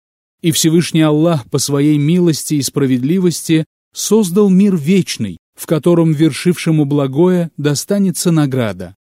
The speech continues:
Притесненный получит возможность свести счеты с притеснителем,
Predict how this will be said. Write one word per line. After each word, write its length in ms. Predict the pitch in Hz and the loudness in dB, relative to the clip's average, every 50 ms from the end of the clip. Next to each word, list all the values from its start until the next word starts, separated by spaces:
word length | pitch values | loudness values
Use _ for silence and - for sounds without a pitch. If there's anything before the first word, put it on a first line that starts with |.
| _ _ _ _ | _ _ _ _
Притесненный 720 | - 165 170 - 175 165 - - 180 185 185 180 180 170 | 0 0 2 0 0 -2 0 2 2 4 4 4 4 2
получит 480 | - 170 160 160 160 165 - 160 135 139 | 2 0 2 2 2 2 0 -2 -4 -2
возможность 680 | 151 147 131 139 151 165 165 151 143 160 147 - - | -2 -2 -2 0 0 0 0 0 0 -2 -2 -4 -6
свести 460 | - - 151 156 139 - - - 156 | -8 -6 -4 -4 -4 -6 -4 -4 -4
счеты 400 | 127 - - - 151 151 - 139 | -4 -4 -2 -2 -2 -2 -2 -4
с 80 | 123 - | -6 -6
притеснителем, 880 | - 135 120 - 117 - - 135 160 165 - - 165 151 151 156 143 | -6 -6 -6 -6 -8 -6 -4 -2 -2 -2 -2 -2 -2 0 0 -2 -4